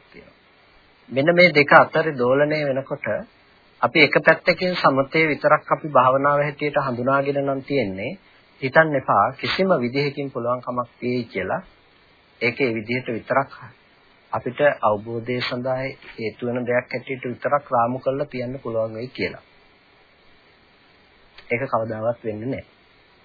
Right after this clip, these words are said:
ඒක මේ ශාසනයේ තියෙන ක්‍රමවේදයම නෙමෙයි.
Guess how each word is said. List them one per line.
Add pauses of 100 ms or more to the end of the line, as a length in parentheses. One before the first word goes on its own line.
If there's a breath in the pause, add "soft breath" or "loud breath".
(680 loud breath)
ඒක
මේ
ශාසනයේ
තියෙන
ක්‍රමවේදයම
නෙමෙයි.